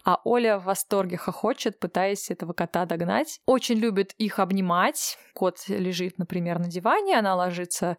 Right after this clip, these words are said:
примерно на него и говорит «М, мяу». Коты у нас довольно терпеливые, особенно Платон, которому всё нипочём. И он может, э, несколько минут выдержать таких объятий. Гарри обычно считает до десяти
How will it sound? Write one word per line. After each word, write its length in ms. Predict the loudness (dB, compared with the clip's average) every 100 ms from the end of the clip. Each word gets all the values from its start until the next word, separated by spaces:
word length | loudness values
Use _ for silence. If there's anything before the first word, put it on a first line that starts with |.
| _
примерно 500 | 2 4 4 2 0
на 80 |
него 400 | 0 0 2 2 2 -8 -10 -8 -8 -10 -10 -4
и 360 | 0 0 -2 -2
говорит 500 | 2 2 2 -2 -4
«М, 720 | -4 -2 0 0 0 0 0
мяу». 760 | 0 2 2 2 2 2 2 -2 _
Коты 240 | -2 0 0
у 60 |
нас 160 | 0 2
довольно 340 | 0 2 -2
терпеливые, 680 | -2 -4 -4 -4 -2 0 -2 -2
особенно 800 | -6 -2 -2 0 -2 0 0 0
Платон, 520 | 0 -2 0 0 0
которому 720 | 0 -2 0 0 -2 -2 -4
всё 280 | -2 0 0
нипочём. 640 | 0 -2 -4 -2 0 0 -2 -10 _
И 240 | -2 -2 -4
он 260 | -2 0 2
может, 500 | 2 0 -2 -4 -4
э, 200 | -4 -2
несколько 460 | -2 -2 -6 -2
минут 320 | -2 0 -2 -4
выдержать 440 | -2 -2 -2 -2
таких 300 | -4 -4 -4
объятий. 540 | -2 0 -2 -2 -6 -2
Гарри 300 | 2 4 4
обычно 680 | 0 0 -4 -2 -2 -2 -4
считает 420 | -4 0 2 2
до 80 | 0
десяти 540 | -2 -2 -2 2 2